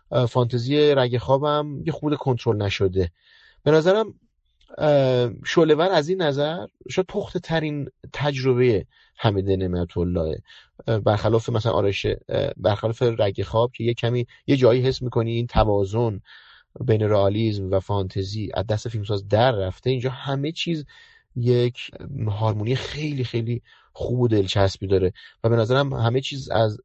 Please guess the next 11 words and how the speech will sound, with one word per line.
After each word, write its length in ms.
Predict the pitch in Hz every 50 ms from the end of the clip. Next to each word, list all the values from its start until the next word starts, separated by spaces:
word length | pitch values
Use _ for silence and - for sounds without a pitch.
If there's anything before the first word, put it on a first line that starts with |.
| - -
فیلمبرداری 640 | - 123 117 113 110 110 104 104 107 107 104 120
و 60 | 127
وایس 360 | 117 110 113 107 107 - -
اوور 220 | 107 101 104 120 123
و 40 | 123
موسیقی 720 | 117 107 101 - - - 101 98 101 110 110 104 98 95 - - - - - _ _ _
تا 140 | - - 143
طراحی 480 | 156 - 135 131 123 123 120 117 113 110
صحنه 560 | - - - - 117 107 104 101 104 104 101
و 60 | 101
حتی 400 | 104 110 123 - - 135 131 127